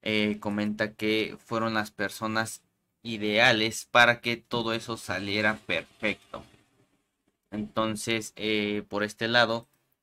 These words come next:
comenta que en este reality todo es como que mucho más tranquilo, como que no hay polémicas, como que no hay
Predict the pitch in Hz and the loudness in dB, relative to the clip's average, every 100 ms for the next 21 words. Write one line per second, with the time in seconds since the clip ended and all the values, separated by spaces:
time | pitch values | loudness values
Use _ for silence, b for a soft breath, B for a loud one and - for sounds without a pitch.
0 | _ 107 107 110 107 110 - 107 113 - | _ -4 -2 -2 -4 -6 -2 -2 0 -2
1 | 104 104 104 104 - 110 107 107 107 107 | -4 -2 -4 -6 -6 -6 -2 -2 -4 -8
2 | 107 113 107 - 110 107 104 104 - 101 | -10 -8 -8 -6 -8 -4 -4 -4 -6 -8
3 | 101 101 - 107 101 101 117 113 110 110 | -4 -6 -6 -6 -6 -8 -6 -4 -2 -4
4 | 107 104 104 104 104 104 104 107 113 113 | -4 -6 -8 -6 -4 -4 -4 -4 -2 -4
5 | 110 107 107 - 98 98 - 104 104 101 | -6 -8 -10 -10 -12 -12 -12 -8 -6 -4
6 | 107 107 | -2 -4